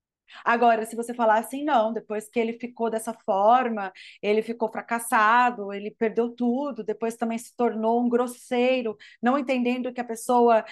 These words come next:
é, tá passando por aquele momento, que precisa de ajuda, talvez uma terapia, um ombro amigo, alguma coisa ali, né?" Então,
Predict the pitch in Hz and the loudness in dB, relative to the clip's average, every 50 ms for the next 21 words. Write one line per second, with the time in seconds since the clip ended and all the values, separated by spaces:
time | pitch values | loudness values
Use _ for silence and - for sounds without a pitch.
0 | - - - - 202 220 220 220 262 233 233 240 233 240 240 - 254 262 247 247 | -18 -16 -8 -2 0 0 0 0 -2 -2 -2 -2 -4 -4 -4 -4 -6 -6 -6 -6
1 | - 240 220 220 233 - 247 240 240 226 220 214 208 208 220 240 247 247 240 240 | -6 -6 -6 -6 -4 -2 -2 0 0 -2 -4 -4 -6 -6 -4 -4 -4 -4 -6 -8
2 | - 226 220 - 214 - 214 220 - - 240 226 240 226 226 220 208 208 208 240 | -8 -12 -14 -14 -14 -16 -14 -14 -12 -8 -4 -2 -2 0 0 0 0 0 -2 -2
3 | 247 240 233 220 214 220 226 208 214 233 233 233 233 220 214 208 - 226 214 202 | -2 -2 0 -2 -2 -4 -4 -4 -2 0 -2 -2 -2 -4 -10 -8 -6 -4 -4 -4
4 | 202 - 233 233 233 226 220 220 220 220 220 202 196 202 208 220 226 220 202 214 | -4 -4 -4 -2 -2 0 -2 -2 -4 -2 -4 -4 -4 -6 -8 -8 -8 -6 -4 -6
5 | 208 208 220 220 220 - - 220 220 220 226 202 175 165 160 185 185 185 185 - | -6 -4 -6 -8 -6 -4 -4 -4 -4 -4 -6 -8 -8 -10 -8 -6 -6 -6 -6 -10
6 | _ _ _ _ _ - - - _ - 214 - 247 240 240 240 247 240 - | _ _ _ _ _ -20 -20 -16 _ -10 -4 2 4 4 4 4 2 -2 -6